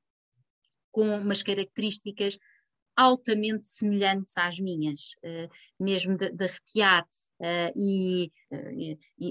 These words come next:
e o mesmo número de pessoas no carro, a mesma circunstância de acidente, também lhe bateram e a nós bateram-nos, o segundo marido dela a guiar, o meu segundo marido a guiar, mais ou menos à mesma hora, no primeiro dia de férias de verão. Está a ver?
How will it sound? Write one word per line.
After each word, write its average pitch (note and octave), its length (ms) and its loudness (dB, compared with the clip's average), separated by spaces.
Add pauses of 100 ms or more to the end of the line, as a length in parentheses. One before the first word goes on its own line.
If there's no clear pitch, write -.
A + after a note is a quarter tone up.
(140)
e G3 60 4
o G3 60 4
mesmo G#3+ 220 6
número G#3+ 200 4
de - 60 -20
pessoas F#3 360 0
no G#3+ 120 0
carro, G3 680 4
a F3+ 80 2
mesma F#3 220 -4
circunstância F3 640 -4
de D#3+ 100 -8
acidente, G3 560 2
também F3 260 -4
lhe F3 80 -6
bateram E3 480 -4
e D#3+ 80 -8
a - 20 -8
nós D#3 220 -6
bateram-nos, F#3+ 800 2
o - 360 -20
segundo F#3+ 260 0
marido F#3 240 -2
dela D#3 260 2
a D#3+ 60 -2
guiar, D#3 260 -4
o E3+ 60 -8
meu E3+ 100 -6
segundo E3 300 -10
marido E3 300 -8
a F3+ 40 -4
guiar, F#3+ 480 2
mais E3 200 -4
ou E3+ 80 -10
menos E3 200 -10
à D#3+ 120 -4
mesma F3+ 380 -4
hora, F#3 360 2
no F3 80 -6
primeiro E3+ 360 -6
dia F3 120 -8
de - 80 -20
férias F#3 320 -2
de F3+ 80 -16
verão. G3+ 140 0
Está C4 160 2
a - 20 4
ver? A3 160 2